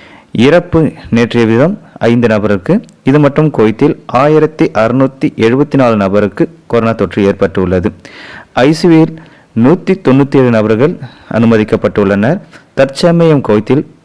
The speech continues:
பதிமூவாயிரத்தி பதினைந்து நபர்கள் நோய் தொற்றால் அனுமதிக்கப்பட்டுள்ளனர்.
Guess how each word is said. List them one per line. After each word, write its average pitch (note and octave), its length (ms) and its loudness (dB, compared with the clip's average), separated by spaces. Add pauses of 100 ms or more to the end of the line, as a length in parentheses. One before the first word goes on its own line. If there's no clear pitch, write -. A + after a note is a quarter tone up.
(200)
பதிமூவாயிரத்தி D#3 960 2 (120)
பதினைந்து C#3 460 0
நபர்கள் A2+ 480 0 (460)
நோய் C#3+ 240 2
தொற்றால் C3+ 340 0
அனுமதிக்கப்பட்டுள்ளனர். G#2+ 920 0